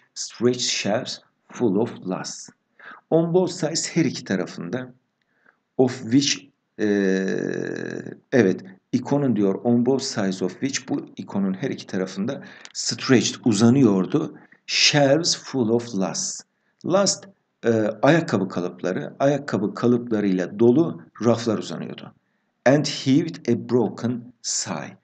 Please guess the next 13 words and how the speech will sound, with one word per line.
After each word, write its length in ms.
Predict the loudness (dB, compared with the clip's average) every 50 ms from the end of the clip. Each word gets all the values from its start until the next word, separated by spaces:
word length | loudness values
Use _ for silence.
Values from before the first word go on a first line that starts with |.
| _ _ _ _ _ -2
Ve 240 | 0 0 2 2 2
böyle 440 | 2 4 4 2 2 0 -2 -4 -6 -12 _ _ _ -20 -20 -20 _ _ _ _ _ _
kırık 460 | -2 2 4 6 6 4 4 0 -2
bir, 140 | -2 0 0
sigh 480 | -2 -4 -4 -2 0 2 0 0 0 -2
iç 180 | -2 -2 -2
geçirme 460 | -2 -2 -2 -4 -6 -6 -8 -8 -8 -8
demek, 340 | -8 -8 -8 -10 -12 -16 -20 _ _ _ _ _ -2
e, 360 | 0 2 2 2 0 -2 -4
kırık 400 | -2 0 2 2 0 0 0 2
bir 120 | 2 2
iç 400 | 2 2 0 2 2 4 2 2
geçirdi. 600 | -2 -8 -6 -4 -2 -2 -2 -4 -4 -6 -6 -6